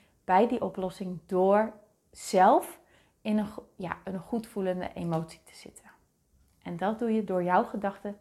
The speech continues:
bij te sturen naar wat je wel wilt. En als het,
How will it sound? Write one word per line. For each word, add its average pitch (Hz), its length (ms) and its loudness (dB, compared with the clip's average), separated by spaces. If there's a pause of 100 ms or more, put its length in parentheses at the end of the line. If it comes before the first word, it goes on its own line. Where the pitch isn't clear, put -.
(140)
bij 180 180 -2
te - 120 -8
sturen 202 340 -4
naar 180 160 -6
wat 175 180 -8
je 165 200 -12 (140)
wel 160 280 -2
wilt. - 300 -18 (460)
En 196 240 -10
als 180 200 -6
het, 185 120 -12